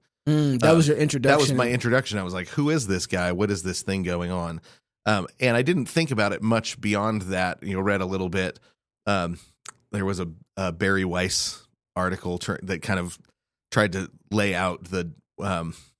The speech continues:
Speaker 2: journalistically kind of, here's why this was a big deal and why it caused a ruckus. Then I didn't really think about it much again, um, until a, a friend of mine who runs, uh, a comedy show said,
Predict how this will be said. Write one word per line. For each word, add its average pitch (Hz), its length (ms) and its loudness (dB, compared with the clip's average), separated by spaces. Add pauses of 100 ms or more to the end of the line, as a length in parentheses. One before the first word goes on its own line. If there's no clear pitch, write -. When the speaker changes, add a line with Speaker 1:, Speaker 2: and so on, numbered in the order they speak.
(200)
Speaker 2:
journalistically 98 840 -2
kind 90 160 -6
of, - 220 -10
here's 104 320 -2
why 95 200 0
this 92 180 -6
was 92 120 -4
a 85 40 -8
big 87 180 -6
deal 85 220 -4
and 82 120 -6
why 82 120 -4
it 82 80 -10
caused 90 260 -6
a 87 40 -8
ruckus. 87 400 -8 (440)
Then 131 80 2
I 170 60 4
didn't 127 120 -4
really 113 180 0
think 151 220 0
about 95 220 0
it 87 80 -6
much 98 220 -2
again, 92 440 -2 (480)
um, 95 280 0 (320)
until 110 720 0 (380)
a, 98 360 0 (380)
a 87 80 -8
friend 151 300 2
of 104 80 -2
mine 92 200 -4
who 104 120 0
runs, 92 540 -2 (340)
uh, 90 280 -2
a - 60 -10
comedy 117 340 0
show 85 340 -6 (560)
said, 104 520 0